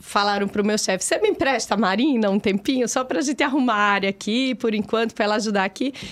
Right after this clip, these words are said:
depois a gente devolve." E nunca mais devolveram.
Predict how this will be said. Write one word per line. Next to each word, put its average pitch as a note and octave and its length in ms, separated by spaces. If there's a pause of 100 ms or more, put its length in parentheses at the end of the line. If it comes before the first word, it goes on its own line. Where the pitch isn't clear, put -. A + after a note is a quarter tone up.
(180)
depois A3+ 440
a D4 80
gente B3+ 260
devolve." F#3 640 (400)
E C#4+ 180
nunca D4+ 260
mais D4 240
devolveram. E4 680